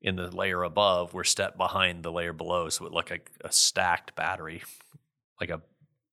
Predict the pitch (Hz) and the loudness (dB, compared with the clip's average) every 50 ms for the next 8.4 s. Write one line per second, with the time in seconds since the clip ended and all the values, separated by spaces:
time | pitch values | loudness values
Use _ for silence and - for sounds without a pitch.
0 | _ _ - 82 85 82 80 80 - 87 - - - 143 131 92 80 78 78 78 | _ _ -4 -4 -4 -4 -6 -4 -4 -2 0 4 4 4 4 4 2 0 0 -2
1 | 85 82 - 76 71 85 87 - - 87 82 80 87 82 - - - 98 92 78 | -2 -2 -2 -6 -8 -10 -10 -8 -8 -10 -8 -8 -2 0 0 2 4 4 4 2
2 | - - - - 85 80 80 80 78 - _ _ - - - - - - _ - | 0 -2 -4 -4 -4 -6 -8 -10 -14 -14 _ _ -20 -18 -18 -18 -20 -18 _ -4
3 | 92 87 87 90 90 95 92 85 85 78 - - 90 85 82 80 80 80 80 - | -2 0 0 2 2 2 2 0 -2 -6 -4 -2 -2 -2 -2 -4 -8 -14 -14 -10
4 | 82 85 82 85 82 80 78 - 90 87 85 - 85 82 - 85 78 82 85 82 | -6 -6 -6 -6 -6 -8 -4 0 2 2 2 2 -2 -8 -10 -10 -6 -4 -4 -4
5 | 82 80 76 80 80 80 78 80 82 80 78 - - _ 80 82 78 80 - - | -6 -8 -8 -8 -8 -6 -6 -6 -6 -6 -6 -8 -14 _ -10 -10 -8 -10 -14 -18
6 | - - _ - - 82 80 78 76 78 78 73 - 85 82 80 80 80 80 80 | -20 -14 _ -6 -6 -6 -6 -8 -14 -16 -14 -10 -8 -6 -6 -6 -6 -8 -8 -8
7 | 80 - _ - _ - 85 82 85 - 85 80 80 80 80 76 78 78 80 82 | -10 -14 _ -18 _ -8 -8 -8 -6 -8 -8 -8 -8 -10 -10 -8 -8 -4 -2 -2
8 | 87 87 - - - - - | -2 -2 -4 -2 -2 -2 -4